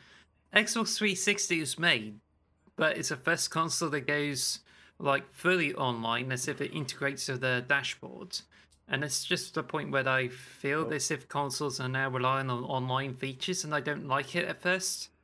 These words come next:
Speaker 1: Because PlayStation two is so simple.
Speaker 2: Yeah.
Speaker 1: You just only need the menu to deal the memory card or data time, or you can just stick the disc in and you play games on it. But when the Xbox three sixty came out,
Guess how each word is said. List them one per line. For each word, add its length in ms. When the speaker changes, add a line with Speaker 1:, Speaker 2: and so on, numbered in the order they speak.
Speaker 1:
Because 200
PlayStation 520
two 260
is 100
so 260
simple. 600
Speaker 2:
Yeah. 200
Speaker 1:
You 80
just 220
only 260
need 180
the 60
menu 440
to 140
deal 260
the 100
memory 260
card 360
or 180
data 300
time, 520
or 100
you 60
can 100
just 440
stick 260
the 80
disc 360
in 140
and 100
you 80
play 440
games 300
on 120
it. 220
But 340
when 220
the 80
Xbox 360
three 120
sixty 400
came 340
out, 400